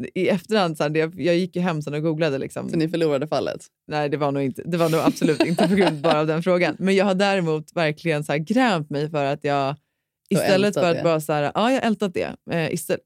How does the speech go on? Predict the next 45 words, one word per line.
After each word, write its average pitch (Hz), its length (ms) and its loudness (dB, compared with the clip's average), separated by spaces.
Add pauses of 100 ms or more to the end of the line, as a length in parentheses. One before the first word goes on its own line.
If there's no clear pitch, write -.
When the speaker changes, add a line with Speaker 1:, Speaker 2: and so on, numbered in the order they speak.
(120)
Speaker 1:
och 190 140 0
det, 180 120 -6
och 180 100 -2
det 190 100 0
är 208 80 2
ju 160 120 2
en 156 100 -2
utmaning 147 340 -4
i 170 40 -2
sig, 156 240 2
att 147 100 0
jag 139 120 -4
har 160 60 0
ältat 156 540 -2
vad 160 260 2
det 156 40 2
var 156 120 0
som 156 140 -4
blev 151 140 -4
fel 165 320 0
istället 147 180 4
Speaker 2:
Mm. 139 120 2
Speaker 1:
för 135 60 0
allt 151 100 -2
som 156 80 -10
blev 147 100 -6
bra. 143 160 -6 (500)
Men 190 100 0
det 202 60 4
var 202 60 4
inte 202 120 2
det 180 200 4
vi 160 80 0
skulle 160 160 -6
prata 156 240 2
om. - 60 -6
Men, 185 260 2 (240)
men 175 300 2 (140)
det 233 180 4
var 165 100 2
en 156 80 0
sån 156 120 -4
här 139 80 0
grej 139 220 0
som, 139 380 -2